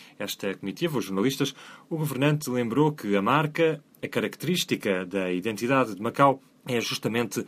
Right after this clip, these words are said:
a convivência e a mistura de culturas, mas também a mistura de religiões. O secretário recordou depois o processo de classificação de Macau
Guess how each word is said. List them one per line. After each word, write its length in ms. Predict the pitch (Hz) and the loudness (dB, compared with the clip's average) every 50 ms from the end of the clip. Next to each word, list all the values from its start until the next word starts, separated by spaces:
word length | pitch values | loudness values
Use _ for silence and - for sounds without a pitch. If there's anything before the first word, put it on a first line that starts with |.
| - - - _ - | -8 -16 -20 _ -16
a 80 | - 95 | -16 -12
convivência 800 | - - 156 151 127 113 98 104 113 110 - - - 110 101 98 - - - - - - | -2 2 4 4 4 4 2 0 0 0 -2 -2 0 0 0 0 -2 -10 -20 -20 -14 -8
e 80 | 104 104 | -4 -4
a 20 | |
mistura 340 | 98 95 90 - - 104 92 | -2 -2 -4 -4 -4 -4 -4
de 60 | 92 | -4
culturas, 600 | - 127 127 123 - 143 139 139 135 135 - - - _ _ - | -4 -4 -4 0 2 2 4 4 2 0 -4 -8 -14 _ _ -6
mas 140 | 131 135 - | -6 -2 0
também 420 | - 117 107 123 127 127 127 120 - - - - - _ _ _ - | 0 2 2 2 2 2 0 -2 -6 -14 -20 -20 -20 _ _ _ -2
a 240 | 113 113 113 - - _ _ _ - | -2 0 0 -2 -4 _ _ _ -8
mistura 640 | 123 123 - - 156 165 156 131 104 90 - - _ | -6 -6 -2 2 4 4 6 6 4 4 2 -2 _
de 140 | - 95 107 | -8 -6 -4
religiões. 720 | 98 - 104 101 90 - 95 82 78 76 78 - - - - - - - - - - | -4 -2 -2 -2 -2 -2 -2 -4 -6 -6 -8 -8 -10 -10 -10 -14 -20 -20 -14 -10 -8
O 80 | 127 | -8
secretário 580 | - - - - - 139 131 120 113 110 104 - 123 | -8 -10 -6 0 2 2 2 2 0 -2 -4 -4 -6
recordou 640 | 120 110 - - 120 104 101 117 143 170 202 220 214 | -6 -6 -4 -4 -4 -2 2 4 4 4 4 2 0
depois 360 | - - - 135 156 160 156 131 | -4 -4 -2 0 0 0 0 -2
o 40 | 95 | -6
processo 520 | - 98 - - 131 120 - - - 107 | -6 -6 -2 0 2 2 0 -2 -8 -8
de 120 | 98 107 | -6 -8
classificação 680 | 98 - - 107 101 - - - - 104 - - 107 95 | -6 -6 -6 -6 -6 -6 -8 -8 -8 -6 -6 -4 -4 -6
de 80 | 82 90 | -4 -6
Macau 580 | 90 90 - 110 120 135 147 156 151 151 - | -6 -2 0 2 2 2 2 0 -2 -4 -8